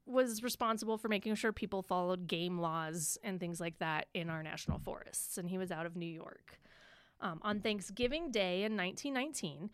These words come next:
he left to patrol the forest on reports of a foreign visitor suspected, suspected of game viol-,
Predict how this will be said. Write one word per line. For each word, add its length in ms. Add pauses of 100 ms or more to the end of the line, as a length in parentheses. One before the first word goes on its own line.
(180)
he 200
left 400
to 120
patrol 420
the 80
forest 420
on 140
reports 640
of 240
a 140
foreign 560
visitor 520
suspected, 800 (460)
suspected 840 (100)
of 200
game 400
viol-, 460